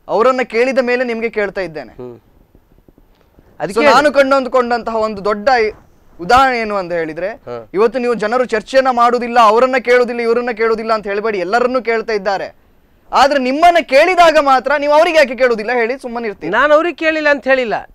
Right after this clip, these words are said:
Speaker 2: ಅದನ್ನ ಉಲ್ಲೇಖ ಮಾಡೋದಿಲ್ಲ. ಉದಾಹರಣೆಗೆ ನಾನು ಆಗ್ಲೇ ಹೇಳಿದೆ, ಪ್ರಶಾಂತ್ ಪೂಜಾರಿ ಹತ್ಯೆ ಆಯ್ತು, ಬಡವ ಅಲ್ವಾ ಅವನು? ಸಾಮಾನ್ಯ ವ್ಯಕ್ತಿ ಅಲ್ವಾ? ತರಕಾರಿ ಮಾರೋನಲ್ವಾ? ಅದ್ರ ಬಗ್ಗೆ ಟಿ ವಿ ಚಾನಲ್ ಚರ್ಚೆನೇ ಆಗ್ಲಿಲ್ಲ. ಆ
Speaker 1: ನೀವು
Speaker 2: ದಾದ್ರಿನಲ್ಲಿ
Speaker 1: ನೋಡ್ಲಿಲ್ಲ ಅಂತ ಕಾಣಿಸ್ತದೆ.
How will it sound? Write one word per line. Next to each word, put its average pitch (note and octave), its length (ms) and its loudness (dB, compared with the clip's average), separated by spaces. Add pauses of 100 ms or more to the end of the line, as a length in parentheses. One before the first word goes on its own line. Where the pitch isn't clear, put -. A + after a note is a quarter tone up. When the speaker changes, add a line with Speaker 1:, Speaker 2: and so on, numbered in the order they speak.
(120)
Speaker 2:
ಅದನ್ನ G#3 200 -4
ಉಲ್ಲೇಖ A3+ 420 -2
ಮಾಡೋದಿಲ್ಲ. F#3+ 440 -4
ಉದಾಹರಣೆಗೆ F3+ 1080 0
ನಾನು F3 180 -2
ಆಗ್ಲೇ G#3 220 -2
ಹೇಳಿದೆ, C#3+ 280 -6
ಪ್ರಶಾಂತ್ A3+ 500 -4
ಪೂಜಾರಿ G3 360 -4
ಹತ್ಯೆ E3+ 320 -8
ಆಯ್ತು, A2+ 320 -14 (600)
ಬಡವ F#3 220 2
ಅಲ್ವಾ A2+ 240 -4
ಅವನು? C3 380 -10 (260)
ಸಾಮಾನ್ಯ G3 380 2
ವ್ಯಕ್ತಿ D#3 280 -8
ಅಲ್ವಾ? B2+ 220 -8
ತರಕಾರಿ G3+ 420 0
ಮಾರೋನಲ್ವಾ? D3+ 640 -6 (340)
ಅದ್ರ G3+ 180 0
ಬಗ್ಗೆ G#3+ 280 -2
ಟಿ A3+ 160 -8
ವಿ A#3+ 100 -6
ಚಾನಲ್ A3+ 420 -4
ಚರ್ಚೆನೇ C4+ 380 -4
ಆಗ್ಲಿಲ್ಲ. C4+ 340 -4 (560)
ಆ G3 120 -2
Speaker 1:
ನೀವು E3+ 460 -12
Speaker 2:
ದಾದ್ರಿನಲ್ಲಿ B3+ 440 4
Speaker 1:
ನೋಡ್ಲಿಲ್ಲ A3 240 4
ಅಂತ F#3 140 -6
ಕಾಣಿಸ್ತದೆ. E3 640 -8